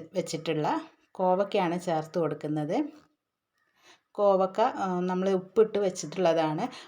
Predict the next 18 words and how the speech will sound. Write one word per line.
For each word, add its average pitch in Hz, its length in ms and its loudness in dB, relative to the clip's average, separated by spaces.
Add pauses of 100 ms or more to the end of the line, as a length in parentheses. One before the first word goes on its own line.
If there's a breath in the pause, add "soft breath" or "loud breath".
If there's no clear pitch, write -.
അതുകൊണ്ട് 208 340 -2
തന്നെ 208 220 4
ആ 208 80 4
ഉപ്പൊക്കെ 196 440 0
അലിഞ്ഞിട്ട് 175 400 2
അതിലൽപ്പം 175 520 -2
വെള്ളമൊക്കെ 190 520 -2
ഉണ്ടാവും. 165 340 -2
ആ 190 140 -2
വെള്ളം 208 480 4
ഒഴിവാക്കിയിട്ട് 202 680 4
വേണം 175 320 0
നമ്മളിതിലേക്ക് 170 640 -2
ചേർത്ത് 147 320 -4
കൊടുക്കാനായിട്ട്. 151 680 -2 (1700)
കോവക്കയും 233 480 4
കൂടെ 202 180 2
ചേർത്തിട്ട് 175 500 0